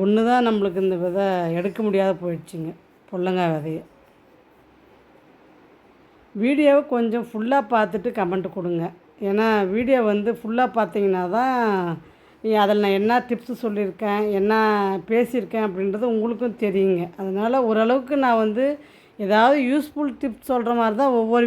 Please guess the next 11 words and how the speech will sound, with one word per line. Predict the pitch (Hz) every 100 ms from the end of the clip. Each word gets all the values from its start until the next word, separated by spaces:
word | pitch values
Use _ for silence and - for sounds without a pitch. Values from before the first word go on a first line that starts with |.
| 226
வீடியோவுக்கும் | 214 247 233 240
நான் | 214 196
சொல்கிறேங்க. | 185 190 196 180 - 190
அதனால, | 180 185 233 262
வீடியோவை | 247 254 247 240 254
ஃபுல்லா | 226 247 262 226
பார்த்தீங்கன்னா | 220 214 202 240 370 - - - _ 247
உங்களுக்கும் | 262 294 254 294
அதில் | 254 214 208
பலன் | 196 208 190
இருக்குதுங்க. | 170 185 175